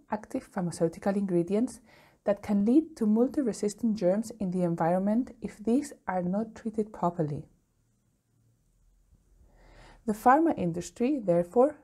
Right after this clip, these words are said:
requires solutions that avoid the creation of multi-resistant germs in the environment and also reduce the ecological footprint of the factory. In the same time, the focus of the factory is the production,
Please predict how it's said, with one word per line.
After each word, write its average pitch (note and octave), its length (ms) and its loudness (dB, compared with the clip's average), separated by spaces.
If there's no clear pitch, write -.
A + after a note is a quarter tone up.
requires G3+ 800 0
solutions F3+ 840 -4
that E3 220 -2
avoid E3+ 540 2
the - 80 -2
creation E3 680 -6
of - 160 -12
multi-resistant G#3+ 880 -2
germs F#3+ 480 -2
in G3+ 100 -2
the G3+ 140 -2
environment F3 680 0
and G3 120 -4
also A3 300 -2
reduce G#3 380 -2
the F#3 100 -4
ecological F3 640 -4
footprint - 640 -6
of F#3 180 -2
the - 80 -2
factory. - 600 -8
In F#3 160 0
the D#3+ 80 -2
same D#3+ 260 0
time, A3+ 380 2
the F3+ 100 0
focus A3 460 0
of A#3+ 80 -2
the F3+ 80 -8
factory G3 600 -4
is - 120 -8
the F#3+ 100 -2
production, F3 680 -4